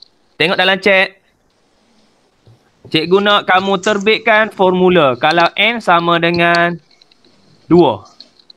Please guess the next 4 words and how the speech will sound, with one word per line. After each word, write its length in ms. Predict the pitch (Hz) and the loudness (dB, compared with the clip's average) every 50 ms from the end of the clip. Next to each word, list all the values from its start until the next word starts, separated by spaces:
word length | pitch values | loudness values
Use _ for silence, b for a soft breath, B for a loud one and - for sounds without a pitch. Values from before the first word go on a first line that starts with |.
| _ _ _ _ _ _ _ _ _ _ _ _ _ _ - | _ _ _ _ _ _ _ _ _ _ _ _ _ _ -6
Apa 160 | - 247 196 | -2 -2 0
formula 320 | 170 175 156 156 147 131 | 0 0 -2 0 0 0
dia? 240 | 123 117 104 98 - _ - - _ _ _ _ _ _ _ _ _ _ _ _ _ - - - - - - - - - - - - _ - - - - _ _ _ _ _ _ _ _ _ _ _ _ _ _ - - - _ _ _ _ - _ _ _ - - - - - - _ _ _ _ _ _ _ _ _ _ _ _ _ _ _ _ _ - | 0 0 -2 -6 -10 _ -20 -20 _ _ _ _ _ _ _ _ _ _ _ _ _ -20 -20 -20 -18 -16 -16 -16 -16 -20 -20 -20 -20 _ -20 -20 -20 -20 _ _ _ _ _ _ _ _ _ _ _ _ _ _ -20 -20 -20 _ _ _ _ -20 _ _ _ -16 -14 -14 -14 -16 -18 _ _ _ _ _ _ _ _ _ _ _ _ _ _ _ _ _ -4
Ha. 160 | 117 107 | -4 -4